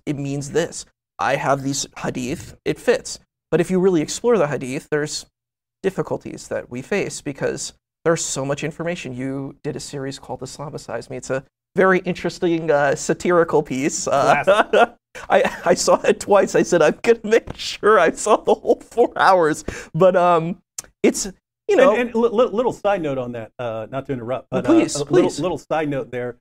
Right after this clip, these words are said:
Speaker 2: I, I got lots of messages from Shia Muslims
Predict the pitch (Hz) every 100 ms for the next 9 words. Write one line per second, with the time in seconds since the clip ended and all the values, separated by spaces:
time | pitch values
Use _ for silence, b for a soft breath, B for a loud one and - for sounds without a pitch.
0 | _ _ _ _ _ _ - _ _ 151
1 | 214 170 123 147 175 - 147 120 143 135
2 | 131 131 - 113 - - 202 147 123 117
3 | - 113 110